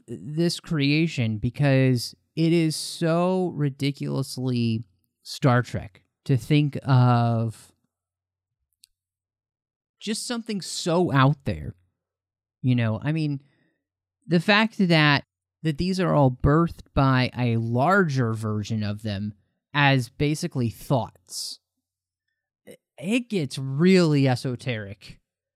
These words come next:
but it never feels un-,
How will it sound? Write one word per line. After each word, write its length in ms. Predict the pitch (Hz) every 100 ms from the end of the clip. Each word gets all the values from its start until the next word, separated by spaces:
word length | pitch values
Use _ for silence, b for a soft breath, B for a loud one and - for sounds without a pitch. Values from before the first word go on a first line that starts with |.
| _ _ _ _
but 340 | 165 160 139 -
it 160 | 160 -
never 440 | 170 180 185 185
feels 460 | - 170 156 147 - _ _ _
un-, 160 | 147